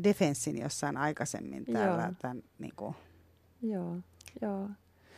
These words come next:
Speaker 2: Joo, aseksuaalisuus-termi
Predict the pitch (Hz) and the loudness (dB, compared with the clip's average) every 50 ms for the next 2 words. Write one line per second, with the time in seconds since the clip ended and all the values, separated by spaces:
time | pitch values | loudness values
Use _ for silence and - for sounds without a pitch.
0 | - - - - - - - - - - - - - - - - - 269 277 285 | -20 -20 -18 -18 -18 -18 -18 -20 -20 -20 -20 -20 -20 -20 -14 -4 0 2 2 2
1 | 302 294 254 - 226 208 - - 220 208 202 190 185 - - 196 196 196 - - | 2 0 2 2 2 2 6 8 10 10 10 10 8 6 6 4 4 4 2 -2
2 | - - - - - - - - - - - - - - 220 214 214 208 196 175 | -10 -14 -16 -16 -18 -20 -20 -20 -20 -20 -20 0 4 6 8 8 8 6 6 4
3 | 160 151 | 4 2